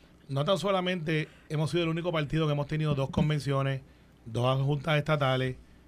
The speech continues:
lleno total, ahora va la tercera, eh, más conferencias legislativas, y yo he servido bajo Fortuño. Cuéntame, no estuve en la conferencia legislativa de, de Aníbal, ni la de Alejandro, pero en la de gobernadores, este, estadista,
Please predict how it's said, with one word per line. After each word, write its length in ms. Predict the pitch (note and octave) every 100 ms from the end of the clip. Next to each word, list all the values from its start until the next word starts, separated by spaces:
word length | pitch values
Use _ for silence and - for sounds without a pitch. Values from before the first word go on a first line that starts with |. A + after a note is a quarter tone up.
| - B2
lleno 240 | A#2 B2+ C#3
total, 480 | D3+ C#3 C3 C3 B2+ - - - -
ahora 180 | B2+ B2+
va 120 | C#3
la 80 | C#3+
tercera, 520 | D#3 - C#3+ C#3 D#3 - - - - - -
eh, 420 | C3+ C3+ B2+ A#2+ - - - - -
más 220 | C3+ C#3+ D3
conferencias 500 | E3+ D3+ D3+ D#3+ E3+
legislativas, 560 | D#3 D3 C3+ D3+ E3+ -
y 80 |
yo 100 | B2
he 20 | A#2
servido 360 | D3+ C#3+ D#3
bajo 200 | D3+ C3
Fortuño. 680 | B2 B2 - C#3+ C#3+ C#3+ C#3+ - - - - -
Cuéntame, 280 | C3 C#3 B2+
no 80 |
estuve 180 | A#2+ C3+
en 60 | B2+
la 60 |
conferencia 340 | B2 A#2+ A#2+ A#2+
legislativa 500 | A#2+ A#2 A2+ A2+ A2
de, 300 | G2 F2+ - -
de 100 | A2
Aníbal, 420 | A2 D3 A#2 B2 D3+ - -
ni 80 | C3+
la 100 | B2
de 60 | A#2
Alejandro, 460 | A2+ C#3 C3 B2 D#3 - - - - - -
pero 140 | B2
en 40 | B2
la 80 | A#2+
de 220 | A#2+ A#2+
gobernadores, 680 | A#2 A#2 A#2 A2 C3 D#3+
este, 720 | D3+ D3 D#3+ D3+ C#3+ C#3 C#3+ C#3
estadista, 580 | E3 D3+ C3+ C#3+ D#3+